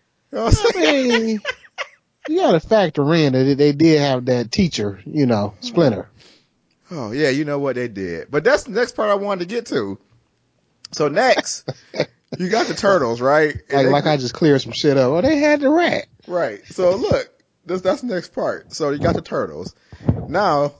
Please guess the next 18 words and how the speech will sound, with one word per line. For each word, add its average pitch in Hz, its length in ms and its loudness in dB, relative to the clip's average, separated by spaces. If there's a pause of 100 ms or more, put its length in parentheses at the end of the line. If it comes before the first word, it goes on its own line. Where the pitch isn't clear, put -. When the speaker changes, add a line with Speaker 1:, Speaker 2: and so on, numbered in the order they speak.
(120)
Speaker 1:
you 175 140 -6
gotta 175 180 2
imagine 160 340 -2
the 127 80 -4
same 196 420 -2
scene 147 560 -6 (300)
where 120 240 0
a 104 100 -2
rat 165 340 0
just 135 180 -6
walk 202 320 0
into 240 240 -2
the 156 120 -2
same 170 340 -2
scene. 101 520 -6
Okay, 151 360 -2 (340)
<laughs> - 260 -20
it's - 60 -10